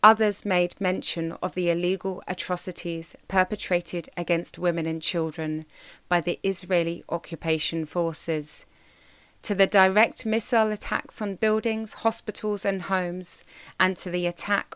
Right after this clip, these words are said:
on United Nations buildings and news agencies. Those present agreed to continue expressing their support for Palestine and rejection of imperialist domination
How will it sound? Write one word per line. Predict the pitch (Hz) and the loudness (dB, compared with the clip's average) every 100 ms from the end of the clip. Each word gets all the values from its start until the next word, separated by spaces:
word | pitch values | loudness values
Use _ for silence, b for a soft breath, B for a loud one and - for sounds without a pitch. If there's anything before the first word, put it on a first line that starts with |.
| - | -4
on | 175 170 | -2 -2
United | 165 214 214 185 180 165 | -2 0 0 0 -4 -6
Nations | 165 165 160 165 160 | -2 -2 -2 -4 -6
buildings | - 170 165 170 160 165 - | 0 0 2 0 -2 -6 -10
and | 160 165 | -4 -2
news | 165 165 - - | 0 -2 -4 -6
agencies. | 160 156 156 156 - 151 151 151 - _ _ _ _ | -4 -2 -6 -6 -6 -4 -4 -8 -18 _ _ _ _
Those | 214 214 220 | 6 6 4
present | - 226 220 190 180 - - | -2 0 2 0 -4 -4 -4
agreed | 190 190 180 180 | -2 -2 -2 -4
to | - - 190 | -8 -8 -6
continue | 190 185 - 190 190 | -6 -6 -6 -6 -2
expressing | 196 - - 185 180 - 170 165 | -2 -2 0 0 0 -4 -4 0
their | 185 180 | 2 2
support | - 175 - 185 - | -2 -6 -2 -4 -4
for | - | -6
Palestine | 185 180 170 - 175 160 160 165 B B - | -2 0 0 -2 -2 -2 -2 -6 B B -4
and | 180 | 0
rejection | 180 - 214 - - 165 165 - | 0 2 0 0 -4 -2 -4 -6
of | 175 | -4
imperialist | 180 180 - 214 190 180 180 - | -2 -2 0 0 0 -2 -4 -4
domination | 202 208 202 170 170 - 160 | 0 2 2 0 -2 -2 -4